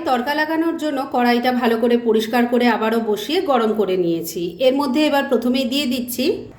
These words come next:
এক চামচ ঘি। এবার ঘিটা মেল্ট হওয়া অবধি একটু অপেক্ষা করতে হবে। ঘি মেল্ট হয়ে গেছে, এবার এর মধ্যে দিয়ে দিচ্ছি অল্প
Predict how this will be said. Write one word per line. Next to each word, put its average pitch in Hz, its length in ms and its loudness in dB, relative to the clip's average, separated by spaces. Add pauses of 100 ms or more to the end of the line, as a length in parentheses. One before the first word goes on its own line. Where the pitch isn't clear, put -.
এক 226 60 0 (100)
চামচ 240 340 2 (360)
ঘি। 247 200 2 (680)
এবার 302 180 4 (160)
ঘিটা 320 380 2
মেল্ট 262 260 0
হওয়া 277 240 0
অবধি 254 240 0 (220)
একটু 339 160 -4 (100)
অপেক্ষা 208 360 -4
করতে 170 280 -8
হবে। 160 240 -10 (840)
ঘি 302 140 4 (140)
মেল্ট 311 300 0
হয়ে 359 200 2
গেছে, 311 260 -2 (260)
এবার 302 180 0 (100)
এর 262 120 0
মধ্যে 254 260 0
দিয়ে 254 180 2
দিচ্ছি 247 260 -2 (180)
অল্প 240 160 2